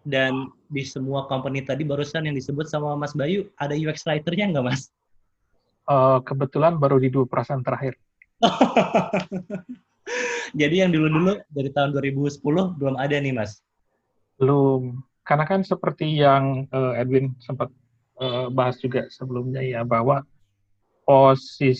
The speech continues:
Speaker 2: role untuk U X writer sendiri kan relatif masih baru.
Speaker 1: Iya.
Speaker 2: Sebelumnya sih bahwa kebutuhan akan adanya satu kopi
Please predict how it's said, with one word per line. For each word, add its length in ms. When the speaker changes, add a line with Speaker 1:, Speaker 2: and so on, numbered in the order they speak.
Speaker 2:
role 320
untuk 400
U 80
X 160
writer 320
sendiri 320
kan 160
relatif 400
masih 240
baru. 240
Speaker 1:
Iya. 160
Speaker 2:
Sebelumnya 880
sih 480
bahwa 880
kebutuhan 800
akan 300
adanya 320
satu 240
kopi 480